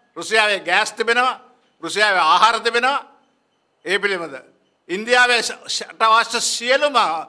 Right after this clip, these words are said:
තෙල් සපයන්නේ රුසියාව. ඉන්දියාවට සපයන්න බලන්නේ. ඉන්දියාවෙන්,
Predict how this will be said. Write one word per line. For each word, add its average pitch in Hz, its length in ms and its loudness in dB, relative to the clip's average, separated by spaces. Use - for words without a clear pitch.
තෙල් 226 220 2
සපයන්නේ 220 760 -2
රුසියාව. 233 440 -4
ඉන්දියාවට 208 460 0
සපයන්න 190 320 -4
බලන්නේ. 139 340 -8
ඉන්දියාවෙන්, 240 560 0